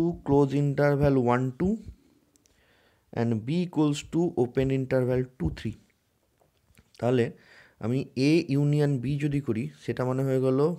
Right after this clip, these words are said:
ওয়ান থ্রি, তাদের যদি আমি ইন্টেরিয়র নিই তাহলে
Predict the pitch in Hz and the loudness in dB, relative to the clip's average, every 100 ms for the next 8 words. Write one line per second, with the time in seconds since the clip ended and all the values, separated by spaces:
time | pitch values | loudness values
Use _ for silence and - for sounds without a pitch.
0 | - 117 123 - 185 190 - _ _ - | -6 -6 -6 -4 -4 -6 -16 _ _ -20
1 | _ _ 123 135 147 143 143 143 - 156 | _ _ -4 0 0 0 0 0 0 -2
2 | 156 160 151 135 127 135 139 110 _ _ | -4 -2 2 2 2 0 -2 -4 _ _
3 | _ _ _ _ _ _ _ _ _ _ | _ _ _ _ _ _ _ _ _ _
4 | _ _ _ _ - - - _ _ 117 | _ _ _ _ -20 -20 -20 _ _ -4